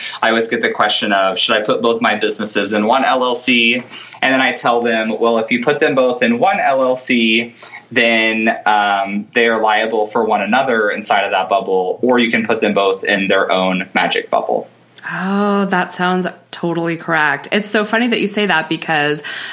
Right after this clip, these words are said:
Speaker 2: um, I am a multi-passionate entrepreneur, obviously. And I've had a lot of people actually ask me how come, for example, my wedding planning business and the Wedpreneur aren't under the same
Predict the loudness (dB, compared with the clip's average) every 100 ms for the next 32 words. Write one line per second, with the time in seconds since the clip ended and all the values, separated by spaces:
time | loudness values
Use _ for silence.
0 | -4 0 0 0 0 0 2 0 -2 -2
1 | -4 -6 -10 -12 -12 -6 -6 -4 -6 -4
2 | -6 -8 -6 -4 -2 -2 -4 -4 -4 -4
3 | -4 -12 -4 0 0 0 -2 0 2 2
4 | 0 0 0 0 0 0 0 0 -2 -2
5 | -2 -2 -2 -2 0 0 0 -2 -4 -4
6 | -2 -4 -4 -4 -2 0 0 -2 -2 -4
7 | -2 -4 -2 -4 -4 -4 -2 -2 -4 -4
8 | -2 0 2 0 -2 -12 -8 0 2 2
9 | 0 -4 -2 0 0 0 -2 -6 -4 -4